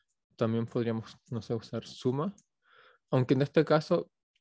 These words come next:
multiplicación y suma, em, quizás no es como el mejor caso de uso,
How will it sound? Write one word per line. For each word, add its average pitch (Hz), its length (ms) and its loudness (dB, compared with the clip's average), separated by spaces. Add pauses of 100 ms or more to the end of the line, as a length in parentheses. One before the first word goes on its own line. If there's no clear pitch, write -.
(140)
multiplicación 131 920 -2
y 139 220 -2
suma, 147 500 -2 (680)
em, 127 400 0 (260)
quizás 143 320 4
no 151 120 6
es - 60 -4
como 160 220 2
el 143 380 -2
mejor 123 340 0
caso - 240 -4
de 151 80 2
uso, 208 220 -6